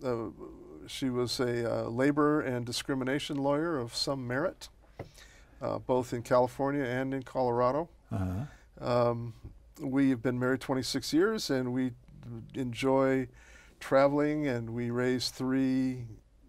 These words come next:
Speaker 1: beautiful Maine Coon cats.
Speaker 2: What kind of cats?
Speaker 1: Maine Coon cats.
Speaker 2: What kind of cat is that?
Speaker 1: They are a, uh, one of the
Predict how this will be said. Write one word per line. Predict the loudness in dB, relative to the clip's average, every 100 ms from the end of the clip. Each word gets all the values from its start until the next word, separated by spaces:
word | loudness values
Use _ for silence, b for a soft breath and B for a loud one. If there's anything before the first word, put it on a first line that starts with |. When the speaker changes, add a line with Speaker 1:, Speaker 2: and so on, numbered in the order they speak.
| -12
Speaker 1:
beautiful | 0 2 2 -4 -8 -8 -12 -20 b b b b b b
Maine | -4 -2 0
Coon | -2 0 0
cats. | 0 -2 -4 -10 -12 -20 _ -20 -20 -20 -20 -20 -20 -20 -20 -20 -4
Speaker 2:
What | -2 2
kind | 2
of | 4
cats? | 0 -2 -6 -6
Speaker 1:
Maine | -2 -2 -4 -8 -14
Coon | -8 -6 -6 -8 -10 -14
cats. | -10 -10 -8 -8 -2
Speaker 2:
What | 2 2 -2 -14
kind | -6 -2 -2
of | -4 -8 -12
cat | 0 2 4
is | 2 4
that? | 2 4
Speaker 1:
They | 6 6 8
are | 8 8 8 8 6 4 -2 B B B B B B 2
a, | 4 6 4 2
uh, | 2 2 2 -2 -8
one | 2 4
of | 6 2 -2 0
the | 2 2 0 -2